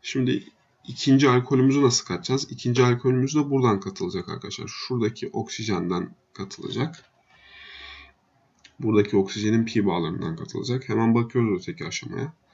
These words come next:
Ayrıca yine burada da bakın burası eksi pozisyondadır ve de kolayca asidik ortamda protone olur arkadaşlar. Hidrojen alır ve H iki O olarak yapıdan ayrılacaktır bu. Nasıl ayrılacak?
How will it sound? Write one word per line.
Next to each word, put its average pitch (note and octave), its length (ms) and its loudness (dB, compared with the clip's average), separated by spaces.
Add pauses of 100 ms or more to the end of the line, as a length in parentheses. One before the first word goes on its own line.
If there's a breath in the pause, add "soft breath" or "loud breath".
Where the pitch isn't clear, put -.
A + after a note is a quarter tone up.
(920 loud breath)
Ayrıca C#3 380 6
yine D3 320 6
burada C3+ 300 6
da A#2+ 160 6
bakın A2+ 440 2
burası B2+ 760 2
eksi A#2 600 2 (240)
pozisyondadır F#2 960 -2
ve A2+ 160 2
de B2+ 200 4
kolayca C3 640 6 (140)
asidik A#2+ 400 -2
ortamda A2+ 720 0
protone A#2+ 400 4
olur F2+ 260 2
arkadaşlar. F2+ 460 -6
Hidrojen G#2 400 0
alır G#2 360 -2 (340 soft breath)
ve C3+ 80 2
H C3 300 2
iki D#3 220 4
O C#3 40 6
olarak G2+ 500 4
yapıdan A#2+ 320 4
ayrılacaktır A2 760 2
bu. - 200 -10 (1500 soft breath)
Nasıl C#3 340 6
ayrılacak? G2+ 720 -2